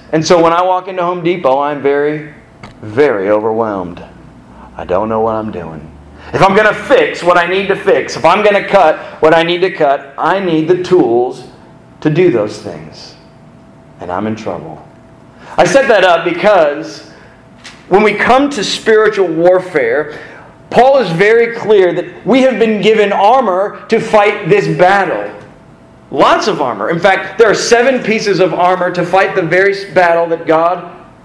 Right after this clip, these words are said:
says we are in. And yet, like me in Home Depot, overwhelmed with how to use a tool, so oftentimes are we.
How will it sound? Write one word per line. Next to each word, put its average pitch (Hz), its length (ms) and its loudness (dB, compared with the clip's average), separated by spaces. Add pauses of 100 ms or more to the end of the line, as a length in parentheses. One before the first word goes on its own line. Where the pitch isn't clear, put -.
(200)
says 196 320 0
we 202 160 0
are 196 140 2
in. 190 340 -8 (1200)
And 190 140 2
yet, 208 420 0
like 196 220 -2
me 214 500 -2
in 202 120 -2
Home 202 320 -2
Depot, 165 400 2
overwhelmed 196 760 0
with 165 300 -4
how 208 240 0
to 214 260 -4
use 220 160 0
a 196 100 0
tool, 185 560 0 (120)
so 226 240 4
oftentimes 202 680 0
are 170 220 0
we. 220 500 -6